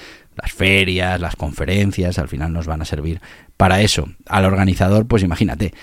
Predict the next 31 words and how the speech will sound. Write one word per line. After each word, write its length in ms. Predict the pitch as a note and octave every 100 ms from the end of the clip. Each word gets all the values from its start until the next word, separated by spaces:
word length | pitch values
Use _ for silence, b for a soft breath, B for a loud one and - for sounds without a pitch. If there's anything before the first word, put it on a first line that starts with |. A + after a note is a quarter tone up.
| B B
el 100 | -
organizador 580 | D#2+ E2 E2+ - E2+ F#2
de 280 | F2+ F2+ F2+
estos 260 | - G2 A2
eventos 360 | G#2 F#2 A2
lo 120 | G#2+
que 80 | F2
va 60 | D#2+
a 20 |
tener 240 | D#2+ F2
es 140 | F#2 -
un 120 | F2+
contacto 520 | E2 D#2 D2+ G2 -
y 80 | F#2+
una 140 | F2+
relación 360 | F2 F2 - F#2+
muy 260 | F#2 G2 F#2+
directa 480 | G2 F#2+ - G#2+
con 320 | - G2+ F#2 F2
todo 300 | F#2+ G2 G2+
ese, 400 | - G#2 G2 -
esa 220 | G#2 A2
comunidad. 500 | A2 F#2+ E2 G2 F#2 B B B B
Tanto, 640 | - E2+ E2 - E2+ E2+
imaginemos 400 | E2+ D#2+ F#2+ F#2+
que 80 | -
es 80 | F#2+
una 100 | F#2
conferencia, 460 | F#2 E2+ G2+ G#2+ E2
los 160 | F2+
ponentes, 500 | - G#2 G2 F#2+ G#2+